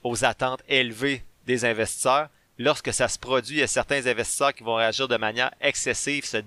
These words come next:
débarrasser de leurs actions et se mettre à la recherche de la prochaine grande histoire que l'auteur appelle.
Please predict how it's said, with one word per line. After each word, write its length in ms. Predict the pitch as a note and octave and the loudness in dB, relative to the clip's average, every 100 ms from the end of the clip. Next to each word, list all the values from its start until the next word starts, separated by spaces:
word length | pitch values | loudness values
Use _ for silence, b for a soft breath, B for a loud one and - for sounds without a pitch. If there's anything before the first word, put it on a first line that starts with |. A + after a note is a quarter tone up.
| A2 | -2
débarrasser 560 | D#3 D3 C3+ A#2+ - C#3+ | 0 4 4 2 0 0
de 40 | |
leurs 140 | B2+ A2 | 2 2
actions 300 | G#2+ C3+ C3 | 0 -2 -4
et 60 | |
se 120 | - | -2
mettre 160 | B2+ B2 | 0 2
à 40 | |
la 100 | A2 | 2
recherche 420 | G#2 G2+ C#3 C3 G#2 | 0 0 2 0 0
de 100 | G#2+ | -2
la 140 | G#2+ | -2
prochaine 600 | - - C#3+ - C#3+ C3+ b b b _ | -4 -4 -2 0 0 -2 b b b _
grande 400 | A2+ A#2 C3 C#3+ | -8 0 0 0
histoire 420 | A#2 - C3+ C#3+ D3 | -2 -2 2 2 2
que 80 | |
l'auteur 320 | B2+ B2+ C3 B2 | -2 0 2 2
appelle. 320 | A#2+ C#3+ | 2 -2